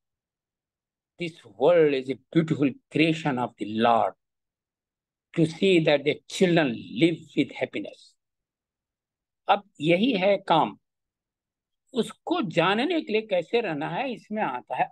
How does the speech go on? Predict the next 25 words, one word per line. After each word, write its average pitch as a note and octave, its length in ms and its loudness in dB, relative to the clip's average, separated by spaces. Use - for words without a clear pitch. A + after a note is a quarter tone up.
अर्थ, - 340 0
तब C4+ 180 4
आता E3 340 2
है D#3+ 240 4
मोक्ष। - 380 -4
तो G3 140 -8
बात E3+ 280 -2
ठीक F#3+ 120 -10
ही A#3+ 100 -4
बोल A#3+ 120 0
रहे C#3+ 80 2
हैं, B2+ 140 -4
काम, D3 460 0
अर्थ, D3+ 240 -2
धर्म। A#2+ 300 -6
काम G3+ 400 2
जो F#3+ 200 0
है, C#3+ 120 -2
अर्थ, D#3+ 400 -2
धर्म F#3 280 -4
जो E3 140 -2
है F3+ 60 0
वो G#3 100 -2
बेस D#3 320 0
है, - 60 -14